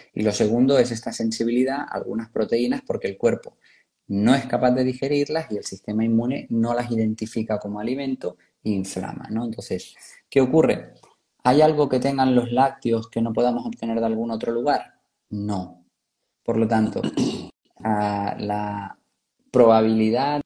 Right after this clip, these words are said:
de que yo genere un pequeño efecto inflamatorio al consumirla, ¿existe? Sí. Eh, ¿eso hace que, eh,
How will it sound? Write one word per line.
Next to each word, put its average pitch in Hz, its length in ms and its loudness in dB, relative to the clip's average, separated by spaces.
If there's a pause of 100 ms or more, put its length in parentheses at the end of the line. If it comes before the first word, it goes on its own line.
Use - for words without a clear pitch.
de 123 160 0
que 120 120 -4
yo 123 120 0
genere 123 340 0
un 120 120 -2
pequeño 117 680 -2 (340)
efecto 123 500 -2
inflamatorio 113 560 0
al 110 80 -2
consumirla, 113 720 -4
¿existe? - 680 -8
Sí. 101 540 -2 (880)
Eh, 98 800 -6
¿eso 117 340 0
hace 123 300 2
que, 113 540 2 (360)
eh, 104 360 -6